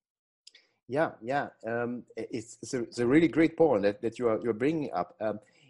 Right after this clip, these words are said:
um, for example, I'm, I'm, I'm trying always to, to, to, to give this message that, um, we, we reborn every day when we wake up.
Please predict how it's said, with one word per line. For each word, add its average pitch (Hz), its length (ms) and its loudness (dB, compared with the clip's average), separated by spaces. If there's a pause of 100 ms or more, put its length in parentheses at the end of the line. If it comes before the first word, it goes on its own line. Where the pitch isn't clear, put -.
(160)
um, 117 520 0
for - 100 -6
example, 135 280 0
I'm, 123 80 0
I'm, 127 180 -4 (100)
I'm 131 120 -6
trying 160 360 2
always 143 460 0
to, 131 260 -2
to, - 160 -16 (160)
to, 123 120 -4
to - 160 -10
give 151 200 -4
this 156 180 -6
message 104 600 -2
that, 95 300 -2 (560)
um, 98 440 -2 (960)
we, 139 600 0 (400)
we 135 420 -2
reborn 120 920 2 (140)
every 131 640 -2 (160)
day 110 480 4
when 104 280 -2
we 117 180 0
wake 120 340 -2
up. 67 220 -4